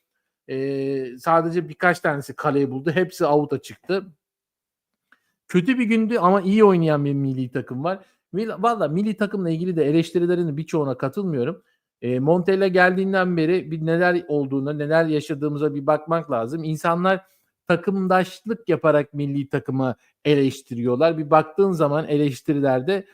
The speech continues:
eee, hiç kimse net olarak oyun taktiği üzerinden bir eleştiri değil de "Bizim takımın oyuncusunu niye oynatmadın?" gibi bambaşka bir yönden bir eleştiri var. Hani ne alaka? Sonuçta milli takım Uluslar C Ligi'nden B'ye yükseldi.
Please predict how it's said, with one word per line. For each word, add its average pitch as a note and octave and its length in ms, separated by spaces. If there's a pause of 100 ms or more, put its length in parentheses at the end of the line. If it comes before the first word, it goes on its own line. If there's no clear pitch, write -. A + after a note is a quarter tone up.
(240)
eee, C3 280 (140)
hiç E3 180
kimse G#3 380
net F#3 380
olarak E3 420
oyun F#3 280
taktiği E3+ 460
üzerinden D#3+ 520
bir D#3+ 80
eleştiri D#3 500
değil A#3 120
de D3+ 160
"Bizim G#3 220
takımın F#3+ 340
oyuncusunu G3 520
niye A3 140
oynatmadın?" D#3 680
gibi F3 320 (300)
bambaşka E3+ 800
bir D3 80
yönden C3 560
bir C3 180
eleştiri B2+ 540
var. F3 140
Hani D3 400
ne B2+ 200
alaka? C3 580 (300)
Sonuçta D3 520 (380)
milli D3+ 340
takım E3+ 380
Uluslar D#3 500
C E3+ 240
Ligi'nden D3 480
B'ye D3+ 240
yükseldi. A3 640